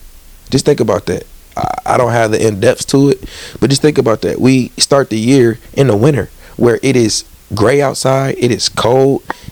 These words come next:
it is, you know, depending on where you live, but it's gray outside, it's cold and ugly and,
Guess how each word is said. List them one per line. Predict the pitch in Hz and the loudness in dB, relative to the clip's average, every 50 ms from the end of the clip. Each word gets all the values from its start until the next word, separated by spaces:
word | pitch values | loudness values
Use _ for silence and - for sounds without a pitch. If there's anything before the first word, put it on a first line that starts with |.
| - | -4
it | - 123 120 | -2 0 0
is, | 107 98 90 - - - - | 0 0 -2 -6 -8 -8 -4
you | - - | -2 0
know, | 110 110 110 110 | 2 2 0 0
depending | 104 107 104 139 123 120 | -2 -2 -2 0 0 2
on | 120 120 | 2 2
where | 120 120 | 2 2
you | 117 110 | 4 4
live, | 110 117 127 131 131 123 - | 4 4 4 4 4 2 0
but | - 123 | 0 -2
it's | 120 101 | -2 -2
gray | - 113 120 127 127 | 0 0 2 2 2
outside, | 127 127 - - 127 127 127 123 | 0 0 0 0 0 2 2 0
it's | 110 104 | 0 -2
cold | - - - 127 131 123 127 | -2 0 0 2 2 2 0
and | 123 107 - - | -2 -4 -2 0
ugly | 117 123 127 123 127 131 127 127 113 | 0 0 0 2 2 2 2 2 2
and, | 98 95 95 | -2 -4 -6